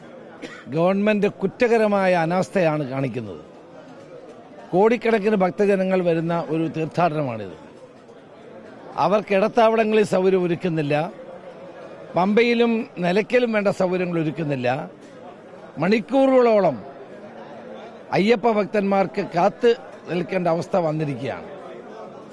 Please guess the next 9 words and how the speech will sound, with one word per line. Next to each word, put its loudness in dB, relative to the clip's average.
പത്തും 4
ഇരുപതും 2
പതിനെട്ടും 2
ഇരുപതും 4
മണിക്കൂറിന് 0
ക്യൂ 4
നിൽക്കേണ്ട 2
അവസ്ഥയാണ് 0
പലയിടത്തുമുള്ളത്. -2